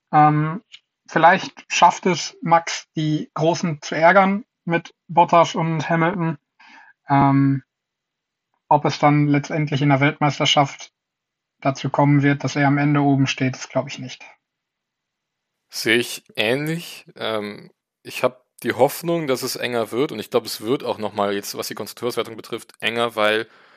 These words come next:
Speaker 2: Perez einfach konstanter ist als Alex Albon und, ähm, auch durchaus,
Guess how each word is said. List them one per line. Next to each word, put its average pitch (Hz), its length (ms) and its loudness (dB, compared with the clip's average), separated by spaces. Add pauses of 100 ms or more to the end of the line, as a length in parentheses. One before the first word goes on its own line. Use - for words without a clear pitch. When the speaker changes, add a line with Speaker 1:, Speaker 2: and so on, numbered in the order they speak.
(280)
Speaker 2:
Perez 117 420 0
einfach 107 560 -10 (260)
konstanter 104 600 -6
ist - 180 -8
als - 180 -12
Alex 92 240 -8
Albon 101 520 -6 (160)
und, 98 500 -2
ähm, 87 400 -8 (680)
auch - 340 0 (420)
durchaus, 120 720 -2